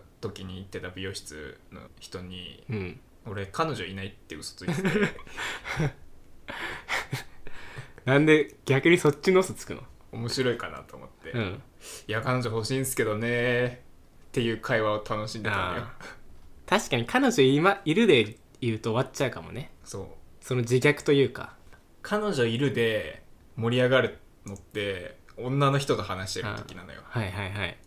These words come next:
Speaker 1: 彼女いないで盛り上がるのは男の人と話してる時。
Speaker 2: <laughs> なるほどなるほど。確かに。あー。
Speaker 1: そう、で、男の人に切ってもらってたから、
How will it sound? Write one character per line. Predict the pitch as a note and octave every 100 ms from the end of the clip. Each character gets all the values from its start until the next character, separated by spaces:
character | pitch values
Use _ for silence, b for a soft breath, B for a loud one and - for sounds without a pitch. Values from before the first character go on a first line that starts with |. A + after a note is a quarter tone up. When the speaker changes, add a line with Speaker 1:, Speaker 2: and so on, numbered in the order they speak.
| -
Speaker 1:
彼 | - G3 F#3
女 | C#3+
い | C#3
な | E3
い | E3+
で | A#2+
盛 | A#2 A#2
り |
上 | A#2
が | A#2+
る | A2+
の | A2+
は | A#2
男 | G#2+ A2 -
の | A2
人 | G2 A#2
と |
話 | - D#2+ F#2+
し |
て | F2
る | -
時。 | B2+
Speaker 2:
<laughs> |
な | B2+
る | B2
ほ | B2+
ど | B2
な | A#2
る | A#2+
ほ | A#2+
ど。 | A2+ G2 - - - - -
確 | C#3+ -
か | - B2
に。 | A#2 - -
あ |
ー。 | A2+ B2+ C3+ C3 B2+
Speaker 1:
そ |
う、 | B2
で、 |
男 | A2+ E3+ E3 F#3
の |
人 | F#3+ F3
に | -
切 | -
っ |
て | A2+
も | G#2
ら | F#2
っ |
て | -
た | G2+
か | D2
ら、 | E2 D2+ D2